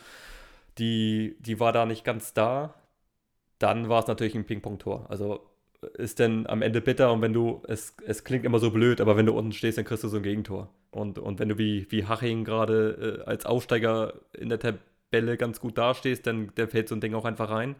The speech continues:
Ähm, und dann ist natürlich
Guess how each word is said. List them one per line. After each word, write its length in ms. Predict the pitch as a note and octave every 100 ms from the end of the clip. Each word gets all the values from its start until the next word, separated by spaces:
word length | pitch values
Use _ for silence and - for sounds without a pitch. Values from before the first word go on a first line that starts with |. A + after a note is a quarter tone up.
| - - - - - - - _ -
Ähm, 340 | G#2+ G#2+ G#2+
und 280 | - A2 G#2+
dann 140 | A2
ist 120 | A#2 A#2+
natürlich 460 | A#2+ B2+ A#2 G#2+